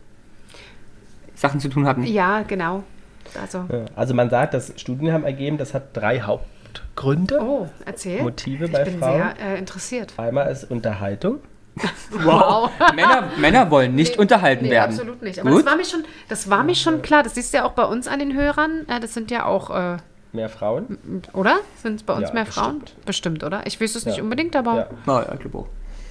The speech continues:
Speaker 3: Dann Eskapismus.
Speaker 2: Was ist Eskapismus?
Speaker 1: Eskapade. Von da ausgehend.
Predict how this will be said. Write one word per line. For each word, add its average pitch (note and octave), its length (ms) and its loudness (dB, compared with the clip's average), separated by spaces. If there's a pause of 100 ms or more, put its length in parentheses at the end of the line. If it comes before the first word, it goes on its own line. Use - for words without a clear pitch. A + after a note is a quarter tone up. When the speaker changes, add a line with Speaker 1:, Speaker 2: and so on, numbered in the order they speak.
(180)
Speaker 3:
Dann D#3 320 2
Eskapismus. - 1200 -2 (500)
Speaker 2:
Was F3+ 160 -4
ist F#3+ 220 -4
Eskapismus? - 960 -4 (640)
Speaker 1:
Eskapade. C3+ 1500 -2 (760)
Von C#3 220 -2
da C#3+ 180 4
ausgehend. D3+ 540 -2